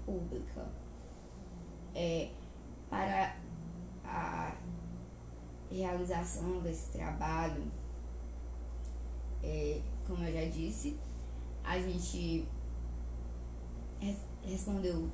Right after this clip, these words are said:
duas perguntas, e para responder essas perguntas, a gente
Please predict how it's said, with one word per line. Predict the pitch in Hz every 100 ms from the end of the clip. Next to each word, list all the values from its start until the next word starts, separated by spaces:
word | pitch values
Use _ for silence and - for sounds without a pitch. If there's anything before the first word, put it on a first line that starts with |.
| 190
duas | 185 208
perguntas, | - 208 190 202 220 185
e | 185
para | 180 180
responder | 190 190 185
essas | 185 -
perguntas, | - 175 175 175 180 - -
a | 143 175
gente | 175 175 - 180 170 165